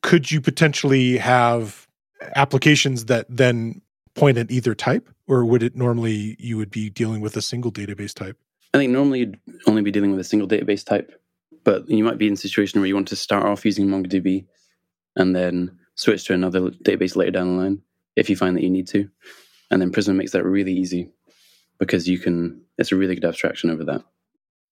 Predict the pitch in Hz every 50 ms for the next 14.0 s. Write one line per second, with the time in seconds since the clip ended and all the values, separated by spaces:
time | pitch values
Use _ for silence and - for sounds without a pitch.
0 | _ - 190 160 110 - - - _ _ _ _ _ _ _ _ _ - 147 165
1 | 214 220 - - 240 240 185 208 214 196 170 - - 180 175 160 160 151 143 135
2 | 127 110 104 - _ _ _ _ _ _ _ _ _ - - - - - - 143
3 | 143 131 113 113 135 139 139 143 143 143 139 131 131 127 123 120 117 117 117 104
4 | - - - - 117 113 127 117 113 113 - - - 156 180 170 131 98 85 -
5 | _ - - 123 117 107 - - - - 95 95 87 _ _ - 131 131 123 113
6 | 127 120 113 113 110 113 104 _ _ _ _ _ _ _ - - - _ _ _
7 | _ _ _ - 160 139 139 131 - - 127 - - - 143 139 139 139 135 139
8 | 131 123 - - - 131 123 120 120 117 113 110 113 113 127 - _ _ _ _
9 | _ - - - 143 135 127 120 120 120 - - 110 104 - 135 131 131 - -
10 | 120 123 - _ _ - - 147 143 131 123 113 117 120 123 110 120 117 107 -
11 | - 110 101 98 120 117 117 113 113 107 104 101 101 _ _ _ _ - - -
12 | - _ _ - - 113 101 - - - 127 127 - - - - - 117 - -
13 | - - - - - 117 - - 120 - - 110 - - 117 113 110 107 104